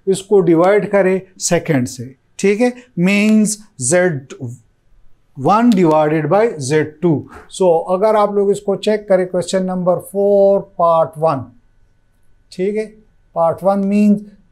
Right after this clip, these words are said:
Z two divided by, sorry, Z one divided by two, Z one divided by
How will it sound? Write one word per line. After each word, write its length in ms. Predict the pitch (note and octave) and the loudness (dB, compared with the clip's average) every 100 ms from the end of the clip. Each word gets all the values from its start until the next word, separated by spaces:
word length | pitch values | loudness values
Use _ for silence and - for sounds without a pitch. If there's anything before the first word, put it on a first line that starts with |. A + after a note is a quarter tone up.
| B2+ C3 | -8 0
Z 180 | G3 F#3+ F#3+ - | 0 0 -4 -2
two 240 | A3 A3 | 2 2
divided 600 | F#3 F3 E3 E3 F3 E3 | 2 2 2 2 -2 -2
by, 120 | F3+ G3+ - | 0 -2 -4
sorry, 280 | F#3 E3 | -4 -2
Z 260 | C#3 F3 D#3+ | -2 -2 0
one 220 | G3 G#3+ | 0 0
divided 320 | D3+ B2+ A#2+ A2 | -2 -4 -6 -10
by 80 | A#2 | -12
two, 260 | A#2 _ C3 _ _ _ _ _ _ _ _ | -14 _ -20 _ _ _ _ _ _ _ _
Z 260 | B2 D#3 D3+ | -4 -4 0
one 280 | F3 G#3+ G3+ | 0 2 2
divided 420 | F#3 F3+ F3+ F#3+ | 2 2 0 0
by 100 | F#3+ | 0